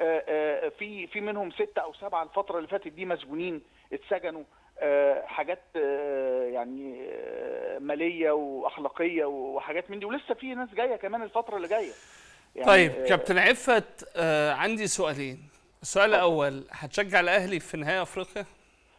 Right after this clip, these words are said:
Speaker 1: والله بص، أنا، أنا، أنا زملكاوي، آه، آه، أنا، آه، أحب إن أي حاجة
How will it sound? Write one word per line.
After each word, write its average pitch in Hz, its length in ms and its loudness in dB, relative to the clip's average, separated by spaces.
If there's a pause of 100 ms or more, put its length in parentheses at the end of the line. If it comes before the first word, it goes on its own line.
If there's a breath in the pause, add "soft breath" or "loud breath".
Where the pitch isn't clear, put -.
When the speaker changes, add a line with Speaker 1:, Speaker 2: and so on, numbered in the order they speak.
(160 soft breath)
Speaker 1:
والله 170 520 0
بص، 147 300 -16 (120)
أنا، 156 320 0
أنا، 160 220 -2
أنا 185 140 -2
زملكاوي، 165 600 -4 (560 soft breath)
آه، 143 40 0
آه، 127 600 -2
أنا، 160 340 -2 (140)
آه، 120 260 -4 (100)
أحب 175 300 -8
إن 147 140 -4
أي 175 240 -4
حاجة 165 360 -6